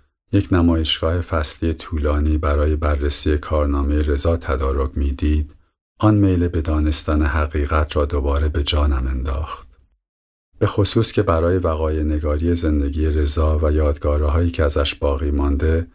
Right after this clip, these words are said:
مدام با مدیران نمایشگاه در تماس بودم.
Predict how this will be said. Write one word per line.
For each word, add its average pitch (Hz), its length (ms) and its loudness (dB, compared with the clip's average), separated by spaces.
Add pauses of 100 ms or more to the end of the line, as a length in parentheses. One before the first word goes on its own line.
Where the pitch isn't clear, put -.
(240)
مدام 85 420 2
با 80 120 0
مدیران 76 560 0
نمایشگاه 69 920 0
در 67 140 0
تماس 69 480 -2
بودم. 64 460 -6